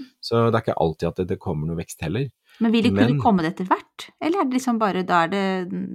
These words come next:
Speaker 2: eh,
Speaker 1: Det er litt sånn tilfeldig.
Speaker 2: Ja, ja,
Speaker 1: Det
Speaker 2: ok.
Speaker 1: er
Speaker 2: Mm.
Speaker 1: litt avhengig av om hva som er blitt med av den knollen. Så egentlig så er det om å gjøre da å ha en kn-, altså hvis du er ute og handler knoller, så se at disse knollene henger sånn noenlunde fast i,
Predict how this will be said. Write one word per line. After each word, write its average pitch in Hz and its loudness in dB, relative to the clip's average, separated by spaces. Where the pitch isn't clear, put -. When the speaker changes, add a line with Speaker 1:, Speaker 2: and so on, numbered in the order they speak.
Speaker 2:
eh, 165 -8
Speaker 1:
Det - -12
er 139 2
litt 170 2
sånn 90 0
tilfeldig. - -4
Speaker 2:
Ja, 214 2
ja, - 4
Speaker 1:
Det 123 0
Speaker 2:
ok. 123 0
Speaker 1:
er 120 -2
Speaker 2:
Mm. - 0
Speaker 1:
litt 196 -2
avhengig 92 2
av 101 -2
om 98 0
hva 90 0
som 98 -4
er 101 0
blitt 104 -4
med 78 -2
av 82 -6
den 82 -4
knollen. 87 -6
Så 127 4
egentlig 98 -4
så 151 -2
er 110 0
det 110 2
om 98 2
å 98 2
gjøre 101 6
da 101 4
å 117 -4
ha 87 0
en 98 -2
kn-, - -14
altså - -2
hvis 104 -4
du - -2
er 92 0
ute 85 0
og 92 0
handler 85 0
knoller, 104 4
så 147 0
se 131 0
at 165 0
disse 143 0
knollene 120 2
henger 110 4
sånn 113 2
noenlunde 90 4
fast - -4
i, 95 4